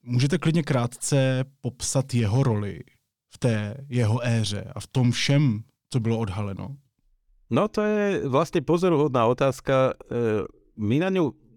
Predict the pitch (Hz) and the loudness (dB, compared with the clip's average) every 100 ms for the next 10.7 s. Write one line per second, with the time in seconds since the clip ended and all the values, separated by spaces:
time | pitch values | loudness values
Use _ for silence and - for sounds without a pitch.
0 | 113 120 202 226 202 165 139 139 139 113 | -2 0 2 2 2 2 0 0 2 2
1 | 135 127 107 107 - 101 98 - 85 76 | 2 2 2 0 0 0 0 2 2 2
2 | - - - _ _ - 92 90 87 87 | -4 -16 -20 _ _ -4 -2 0 0 -4
3 | _ _ _ _ _ _ _ _ _ _ | _ _ _ _ _ _ _ _ _ _
4 | _ _ _ _ _ 110 110 117 170 185 | _ _ _ _ _ 0 2 4 2 -2
5 | 185 - 135 135 127 120 135 90 87 101 | -6 0 2 4 2 2 2 0 0 0
6 | 110 117 135 139 147 156 - 98 95 95 | -2 -2 -2 0 0 -2 -2 0 0 0
7 | - - 104 101 110 95 107 113 113 107 | -4 -6 -6 0 2 4 2 2 2 2
8 | 104 - 101 107 113 101 - 98 - 107 | -2 -2 0 2 4 4 2 0 0 2
9 | 90 82 - - 92 107 113 127 104 107 | 2 0 -10 -4 2 2 2 0 0 0
10 | 101 104 - 85 80 101 151 | 2 0 2 0 0 0 -2